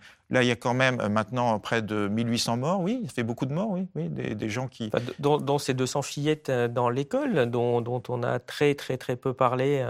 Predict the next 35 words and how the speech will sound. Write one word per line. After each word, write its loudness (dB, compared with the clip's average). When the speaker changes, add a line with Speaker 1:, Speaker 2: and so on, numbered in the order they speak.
Speaker 2:
Un -2
article 0
aux -6
États-Unis -2
semble -4
dire -2
que -12
c'était -6
lié -2
au 0
fait -2
qu'ils -12
n'avaient -4
pas 2
des 2
cartes 2
à 0
jour 0
de -2
la -2
zone 2
et -2
qu'ils -10
pensaient -6
que -6
c'était -2
une -2
caserne. 2
Bon, -4
pas -4
de -6
bol, 0
c'était -8
une -6
école. -6